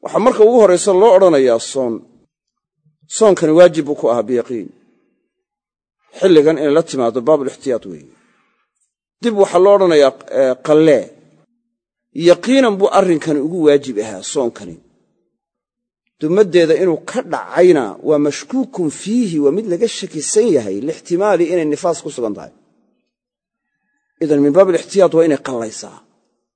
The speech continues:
Marka laba goor bay soonkii la imanaysa. Mar xilligii hore ah, oo ixtiyaad ah, iyo mar qallo ah. Marka labadaa goor,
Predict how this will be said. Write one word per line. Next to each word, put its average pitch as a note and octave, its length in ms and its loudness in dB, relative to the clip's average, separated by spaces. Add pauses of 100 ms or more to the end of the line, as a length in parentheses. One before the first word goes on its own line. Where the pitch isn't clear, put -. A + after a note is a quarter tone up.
(720)
Marka - 260 -14
laba C#3 180 2
goor D3+ 240 2
bay C#3 100 -2
soonkii C#3 320 -4
la B2+ 140 -2
imanaysa. G#2+ 380 -12 (1160)
Mar C3 120 -8
xilligii D#3 400 0
hore E3 180 4
ah, G3+ 120 -6 (1000)
oo - 60 -6
ixtiyaad D3+ 480 0
ah, C#3 160 -4 (920)
iyo C#3+ 160 2
mar D3+ 260 2
qallo C3 260 0
ah. - 180 -12 (1200)
Marka - 240 -10
labadaa C#3+ 340 4
goor, C3+ 300 0